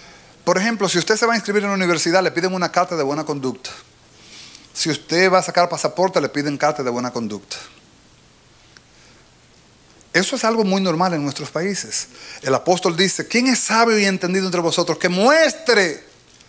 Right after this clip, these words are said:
por la buena conducta sus obras en sabia mansedumbre". Que muestre, muestra tu conducta en sabia mansedumbre. En otras palabras, deja que brote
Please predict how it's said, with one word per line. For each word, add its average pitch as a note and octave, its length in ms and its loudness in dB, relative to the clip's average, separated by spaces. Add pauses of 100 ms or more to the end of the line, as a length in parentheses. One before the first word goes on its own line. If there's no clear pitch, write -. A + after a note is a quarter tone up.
(360)
por F#3 160 4
la E3+ 80 4
buena G#3 320 2
conducta F#3 440 0
sus - 220 -2
obras F3 300 0
en F3 120 0
sabia G#3+ 640 2
mansedumbre". D#3+ 1000 -2 (680)
Que F3 140 2
muestre, F3+ 920 0 (720)
muestra F#3 500 2
tu E3+ 180 0
conducta E3 760 -6 (380)
en D#3 180 2
sabia F3 260 2
mansedumbre. C3 800 -4 (240)
En D#3+ 140 0
otras G#3 200 2
palabras, F#3+ 480 2 (220)
deja G#3+ 340 0
que G#3 140 4
brote F#3 800 2